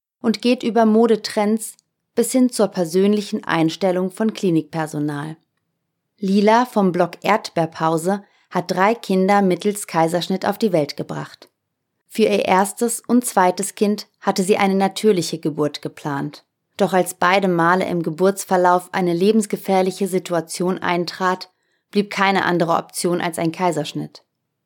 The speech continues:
Nach diesen beiden fremdbestimmten Geburten mit anschließendem Aufenthalt auf der Intensivstation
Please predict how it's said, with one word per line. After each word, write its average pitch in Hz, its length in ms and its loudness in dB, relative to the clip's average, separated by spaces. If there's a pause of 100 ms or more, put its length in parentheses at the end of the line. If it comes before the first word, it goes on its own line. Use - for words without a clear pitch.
(220)
Nach 196 220 0
diesen 233 360 2
beiden 180 380 2
fremdbestimmten 202 840 0
Geburten 196 600 0 (180)
mit 175 240 -6
anschließendem 196 720 0
Aufenthalt 180 640 -2
auf - 160 -6
der 180 120 0
Intensivstation 180 1080 -4